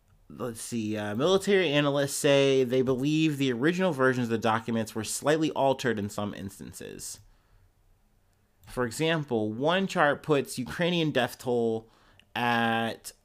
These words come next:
around seventy-one thousand, and then a figure considered plausible.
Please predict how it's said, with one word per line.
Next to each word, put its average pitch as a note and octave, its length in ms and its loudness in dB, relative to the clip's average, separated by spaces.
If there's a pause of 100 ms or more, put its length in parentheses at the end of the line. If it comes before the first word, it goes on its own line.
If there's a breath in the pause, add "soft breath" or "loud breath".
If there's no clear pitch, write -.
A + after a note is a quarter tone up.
(120)
around A#2+ 400 0
seventy-one C3+ 800 0 (560)
thousand, G2+ 840 -6 (600 soft breath)
and B2 360 2
then A#2 1080 2 (360)
a A2+ 120 -2
figure D3 880 2
considered A#2+ 420 -4
plausible. F#2 680 2